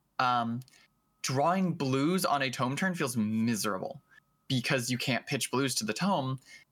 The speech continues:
Um, you know, there, there's also even the, the, the small chance that you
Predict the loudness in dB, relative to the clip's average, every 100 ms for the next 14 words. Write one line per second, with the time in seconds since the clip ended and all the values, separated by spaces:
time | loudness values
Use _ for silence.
0 | -2 2 2 2 0 -4 _ -20 -8 -2
1 | 0 2 2 0 0 2 4 2 2 2
2 | 2 2 0 2 2 2 0 -2 -2 -2
3 | -4 -2 -4 -6 -4 0 0 0 0 0
4 | -2 0 0 -2 -6 -2 2 2 2 2
5 | 0 0